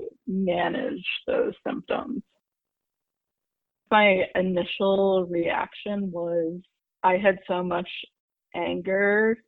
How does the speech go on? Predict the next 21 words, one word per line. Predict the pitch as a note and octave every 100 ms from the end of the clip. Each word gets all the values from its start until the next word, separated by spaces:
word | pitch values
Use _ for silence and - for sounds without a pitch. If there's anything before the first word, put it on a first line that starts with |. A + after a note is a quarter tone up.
| _ _ _ _ _ -
um, | F#3 F3 E3+ E3+ - -
for | F#3+
what | F#3+ F3+
I |
experienced, | F3 F3 - - E3 F3 F#3+ G#3+ B3 B3+ - _ _ _ _ _ _ _ _ _ -
and | F3+ F3+ F3+ F3 F#3+
I | - F#3
just | F#3 F3+ -
really | F3 F3 F3
needed | E3+ E3+ F3 F3 F3 F3
a | G3 E3 - -
place | - D#3+ - -
where | -
I | - -
could | - - - -
share | - -
my | E3 - -
opinion | - - - E3+ F#3+ F#3+ -
and | F3 E3+ E3 E3 - - _ _ _ _ _ _ _ -
get | E3+ F3+
that | F#3